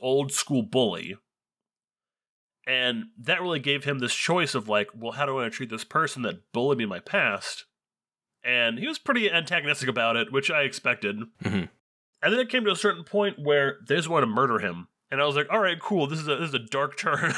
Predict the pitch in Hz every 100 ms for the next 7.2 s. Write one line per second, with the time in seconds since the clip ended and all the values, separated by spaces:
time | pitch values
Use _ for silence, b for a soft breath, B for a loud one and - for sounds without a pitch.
0 | - - 87 82 78 92 80 76 - 90
1 | 87 123 - - - _ _ 120 131 151
2 | 147 156 160 139 160 - 127 117 151 180
3 | 143 - 107 101 101 101 _ _ - 220
4 | 240 208 226 202 226 190 170 160 147 135
5 | - 131 143 117 135 156 135 156 127 123
6 | 107 110 104 95 98 104 113 135 - 98
7 | 95 101